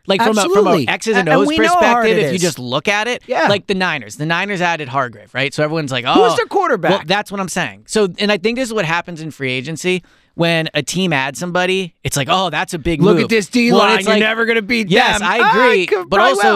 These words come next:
Speaker 2: will with
Speaker 1: the
Speaker 2: Jalen
Speaker 1: Eagles,
Speaker 2: Hurts.
Speaker 1: the Eagles still have a better defensive line, in my opinion,
Speaker 2: Oh,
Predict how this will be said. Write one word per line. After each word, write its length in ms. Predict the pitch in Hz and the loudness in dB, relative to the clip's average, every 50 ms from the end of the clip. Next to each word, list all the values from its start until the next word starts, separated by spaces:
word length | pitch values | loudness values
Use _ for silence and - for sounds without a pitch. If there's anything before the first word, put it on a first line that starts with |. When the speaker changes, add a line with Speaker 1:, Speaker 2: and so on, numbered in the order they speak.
| 381 320 | 0 -2
Speaker 2:
will 80 | - 269 | -4 -4
with 80 | 269 | -4
Speaker 1:
the 80 | - - | 0 2
Speaker 2:
Jalen 80 | - | 4
Speaker 1:
Eagles, 160 | - - - 285 | 4 4 4 2
Speaker 2:
Hurts. 380 | 277 233 190 - - - _ - | 2 0 -2 -6 -12 -20 _ -4
Speaker 1:
the 80 | 156 185 | -2 0
Eagles 180 | 220 226 175 - | 0 0 -2 -4
still 260 | - - 196 214 202 | -6 -2 0 0 2
have 140 | 165 170 156 | 2 0 -2
a 80 | 143 | -2
better 180 | 135 131 127 123 | -4 -4 -4 -6
defensive 460 | 107 123 117 - 127 117 107 - 113 | -6 -8 -8 -8 -8 -12 -12 -12 -16
line, 240 | 113 110 101 104 101 | -14 -14 -16 -16 -18
in 100 | 104 110 | -18 -18
my 140 | 110 98 95 | -20 -20 -20
opinion, 400 | 98 98 - 104 104 110 110 113 | -20 -18 -18 -16 -16 -16 -10 -4
Speaker 2:
Oh, 40 | 135 | -2